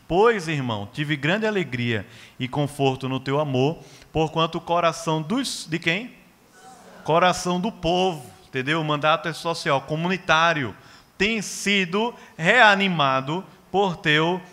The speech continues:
intermédio. O que Paulo tá dizendo a Filemon é que a oração dele é a respeito de um relacionamento que visa ao crescimento espiritual. Bem simples.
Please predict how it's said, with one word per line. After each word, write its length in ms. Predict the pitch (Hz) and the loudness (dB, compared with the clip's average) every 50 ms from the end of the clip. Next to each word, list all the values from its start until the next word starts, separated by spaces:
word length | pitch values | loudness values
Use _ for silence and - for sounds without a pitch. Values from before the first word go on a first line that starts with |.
| - - - | -18 -8 -4
intermédio. 1000 | 170 180 185 185 208 196 196 180 175 170 175 175 180 185 175 139 127 107 92 - - - - - | -2 -2 0 0 0 0 0 0 0 0 2 4 4 2 0 -2 -6 -10 -10 -12 -16 -20 -20 -6
O 40 | - | -2
que 100 | 185 190 | -2 0
Paulo 260 | 185 226 247 262 254 | 4 4 4 4 4
tá 140 | - 233 220 | 4 2 2
dizendo 260 | 196 165 180 175 175 | 2 0 -2 -2 -2
a 40 | 165 | -4
Filemon 680 | - 180 175 175 170 165 151 143 143 151 175 185 - - - - - - _ _ _ _ _ _ - | -2 0 2 2 2 2 2 2 2 0 0 -2 -6 -12 -18 -20 -20 -20 _ _ _ _ _ _ -4
é 160 | - 147 156 | -2 -2 -2
que 280 | - - 185 185 185 | -2 -2 -2 0 2
a 80 | 170 175 | 4 4
oração 680 | 196 240 277 277 254 226 - - - - 208 233 254 240 | 6 6 6 4 4 2 -2 -6 -4 -2 -2 0 0 0
dele 520 | 185 170 160 151 147 156 165 170 170 156 - - - _ _ - | 0 0 0 0 0 -2 -4 -6 -6 -12 -20 -20 -20 _ _ 0
é 80 | - 160 | 2 2
a 60 | 170 | 2
respeito 480 | 185 180 175 - 185 180 180 180 180 | 2 0 -2 -2 -2 -2 -2 -2 -4
de 80 | 160 180 | -4 -2
um 80 | 180 175 | -2 -2
relacionamento 1080 | 160 170 190 220 254 262 247 - - - 202 202 208 190 160 147 147 151 147 - 156 | 0 2 2 2 2 2 0 -2 -2 -2 0 0 2 2 2 2 0 0 -2 -4 -8
que 220 | - - 185 180 | -6 -6 -6 -6
visa 480 | 143 127 147 151 156 151 147 156 175 180 | -4 -4 -4 -2 -2 -2 -2 -2 -2 -2
ao 240 | 180 - 165 170 170 | 0 0 0 0 -2
crescimento 680 | - 160 170 170 - - 175 147 131 123 123 123 143 | -4 -6 -6 -6 -6 -6 -4 -2 0 0 0 -2 -4
espiritual. 800 | 143 - - 151 147 147 147 - 196 196 - 120 104 - - - _ _ _ _ _ _ _ _ _ _ _ _ _ - | -8 -8 -8 -8 -8 -8 -8 -10 -10 -10 -10 -10 -12 -14 -20 -20 _ _ _ _ _ _ _ _ _ _ _ _ _ -12
Bem 180 | 180 - 370 | -10 -10 -8
simples. 440 | - - - 160 156 - - - 110 | -8 -6 -6 -6 -8 -8 -12 -18 -20